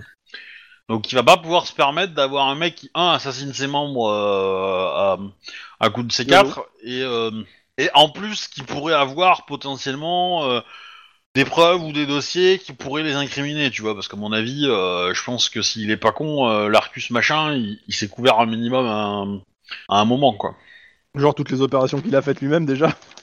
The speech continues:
Speaker 1: Voilà, si, s'il est un petit peu comme, euh, comme la nana, euh, qui, qui l'a buté,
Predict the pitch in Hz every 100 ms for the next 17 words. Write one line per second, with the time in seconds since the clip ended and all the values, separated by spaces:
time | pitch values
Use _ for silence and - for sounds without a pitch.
0 | _ 123 143 151 131 120 113 110 - 127
1 | 139 151 165 147 175 180 202 170 165 156
2 | 147 139 123 147 151 151 151 156 160 151
3 | 131 120 117 113 113 113 113 113 110 110
4 | 110 101 - 101 - 117 110 117 165 175